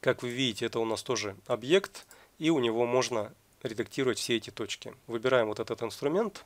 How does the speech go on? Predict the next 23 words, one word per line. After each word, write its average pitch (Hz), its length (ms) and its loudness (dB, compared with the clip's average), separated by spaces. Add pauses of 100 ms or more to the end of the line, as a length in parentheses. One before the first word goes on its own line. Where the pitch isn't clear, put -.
Shape 151 340 0
Tool. 143 280 0 (3000)
Выбираем 127 460 4
точку 180 480 -2 (120)
и 180 200 0
можем 123 400 0 (220)
корректировать. 107 760 -4 (520)
Ну, 131 100 -8
допустим, 123 460 -4
нам 117 160 0
нужно, 101 180 -2
чтобы 107 300 -6
здесь 104 200 -2
было 101 220 -4
скругление. 147 720 2
Мы 117 180 -8
кликаем 107 400 -8
по 113 140 -4
этой 107 360 -6 (520)
точке 175 360 0
и 151 200 -4
выбираем 117 520 2 (320)
Smooth. - 440 -8